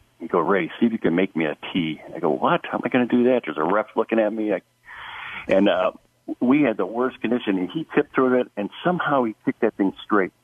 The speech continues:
He didn't have, like, Morton. Morton's kicks were powerful, and they, they come, like, almost like had a,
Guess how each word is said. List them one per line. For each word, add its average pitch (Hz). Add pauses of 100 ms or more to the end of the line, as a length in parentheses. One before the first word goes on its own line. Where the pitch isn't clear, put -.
(1080)
He 131
didn't 143
have, 143
like, 104
Morton. 123 (640)
Morton's 151 (180)
kicks -
were -
powerful, 110
and 90
they, 87 (200)
they 90 (440)
come, 98 (160)
like, 85
almost 92
like 85
had 85
a, 55